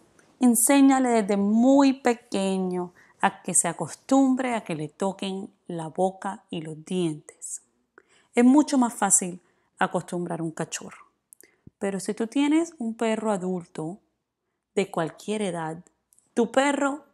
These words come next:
puede aprender a que le cepilles los dientes y le vas a estar haciendo un favor y un regalo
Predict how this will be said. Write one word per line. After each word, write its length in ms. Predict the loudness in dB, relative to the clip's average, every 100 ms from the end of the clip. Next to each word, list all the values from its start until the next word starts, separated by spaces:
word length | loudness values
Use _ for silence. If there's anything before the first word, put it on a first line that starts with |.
| _
puede 500 | 2 6 8 6 4
aprender 760 | 2 2 -2 0 0 0 -2 _ _ _ _ 0
a 140 | 0
que 160 | -4 -6
le 100 | -6
cepilles 560 | -8 -6 -6 -4 -6
los 180 | -6 -8
dientes 600 | -4 -4 -6 -16 -20 -20 _ _ _ _
y 120 | -4
le 180 | -2 -4
vas 260 | -4 -6 -6
a 60 |
estar 480 | -8 -4 -4 -4 -8
haciendo 520 | -8 -8 -8 -6 -4 -4
un 200 | -6 -8
favor 580 | -10 -8 -6 -6 -8 -12 _ _ _
y 200 | -10 -6
un 180 | -4 -4
regalo 640 | -4 -4 -2 -2 -4 -10